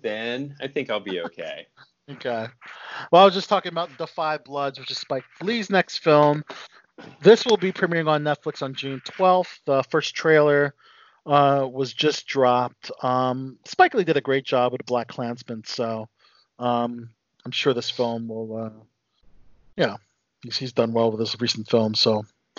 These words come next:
Speaker 2: the trailer looked pretty good at least. I love the fact that Jessica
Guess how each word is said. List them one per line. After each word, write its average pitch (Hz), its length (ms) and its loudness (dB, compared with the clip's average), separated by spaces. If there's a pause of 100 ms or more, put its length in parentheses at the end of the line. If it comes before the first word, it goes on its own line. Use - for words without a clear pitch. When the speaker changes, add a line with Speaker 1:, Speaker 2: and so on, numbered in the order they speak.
(480)
Speaker 2:
the - 80 -4
trailer 392 220 8
looked 277 140 4
pretty 131 160 -2
good 120 140 -4
at 113 80 -12
least. 127 400 -12 (520)
I 180 80 6
love 262 220 8
the 262 60 0
fact 220 180 2
that 165 100 -4
Jessica - 280 -8